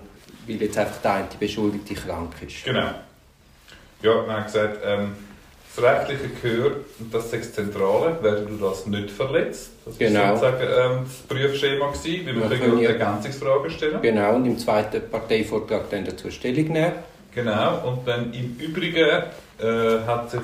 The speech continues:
Speaker 2: das Gericht in eine Gramma-, in eine grammatikalische Auslegung von der S T P O verstiegen.
Speaker 1: Genau, da stehe ich Beschuldigter.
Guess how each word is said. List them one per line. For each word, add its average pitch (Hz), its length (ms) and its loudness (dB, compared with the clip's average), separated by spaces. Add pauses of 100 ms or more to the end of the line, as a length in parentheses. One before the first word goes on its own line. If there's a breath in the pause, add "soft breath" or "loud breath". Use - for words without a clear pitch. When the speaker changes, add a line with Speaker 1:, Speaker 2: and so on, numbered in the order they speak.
Speaker 2:
das - 160 -14
Gericht 120 320 -8
in 110 120 -4
eine 110 120 -6
Gramma-, 107 440 0
in 110 140 -6
eine 107 60 -4
grammatikalische 113 880 2 (160)
Auslegung 151 440 2
von 147 80 0
der 147 100 -2
S - 80 -8
T 143 160 2
P 143 160 -2
O 147 40 4
verstiegen. 151 480 -4 (400 loud breath)
Speaker 1:
Genau, 107 360 4
da 110 120 2
stehe 101 320 0
ich 101 100 -2
Beschuldigter. 98 880 0